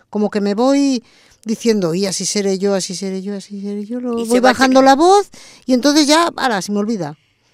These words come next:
Speaker 1: Mm, no sé, yo yo creo que sí, que, que me, mira, con mi hermana, por ejemplo, me doy bastante cuenta que es mayor, estoy mucho con ella.
Speaker 2: Claro.
Speaker 1: Y,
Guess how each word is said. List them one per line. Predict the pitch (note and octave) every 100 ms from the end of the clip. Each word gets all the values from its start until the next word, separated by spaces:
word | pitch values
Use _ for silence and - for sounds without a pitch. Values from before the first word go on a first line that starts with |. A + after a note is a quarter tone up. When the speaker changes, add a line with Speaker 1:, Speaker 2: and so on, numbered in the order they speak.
| -
Speaker 1:
Mm, | - G3+ C2 - - -
no | B3
sé, | - C#4 B3+
yo | A#3+ C#4 C#4 - - _ _ -
yo | G#3 B3
creo | D#4 F4
que | C4
sí, | - C4+
que, | A#3+ G#3+ G3 -
que | F3+
me, | F3+ E3+
mira, | G#3 A3
con | F#3 F3
mi |
hermana, | F3 F#3+ C4 C#4
por | C4
ejemplo, | B3 C#4 C#4+ D#4+ C#4+
me | A#3
doy | G#3+ A3+
bastante | A3+ - G3+ F#3+
cuenta | G3+ F#3 E3
que | E3+
es |
mayor, | F3+ E3 G3+ B3+ B3+ G3+
estoy | - G3+
mucho | G3 E3+
con | - E3
ella. | C4 B3+ A3 G#3+
Speaker 2:
Claro. | D#3+ D3+ C#3 _ _ _ _
Speaker 1:
Y, | - F#3+ F#3 F3+ F3 E3+ E3+